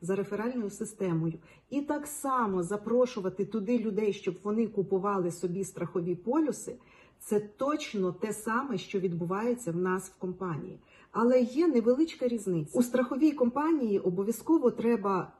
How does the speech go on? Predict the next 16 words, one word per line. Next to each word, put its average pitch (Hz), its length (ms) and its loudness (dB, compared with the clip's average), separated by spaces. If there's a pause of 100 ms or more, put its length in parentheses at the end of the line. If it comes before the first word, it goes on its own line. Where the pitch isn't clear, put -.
(300)
певна 277 300 2
кількість 247 500 -8
людей, 185 540 2
яка 190 240 -4
б 247 60 -2
закупила 254 600 0
на 190 140 2
певну 254 440 -2
суму 233 600 -2
грошей 202 520 0
ці 226 160 -8
страхові 202 460 -6
полюси. 180 580 -2 (540)
І 262 240 2 (680)
щорічно, 262 720 2
щоб - 220 -2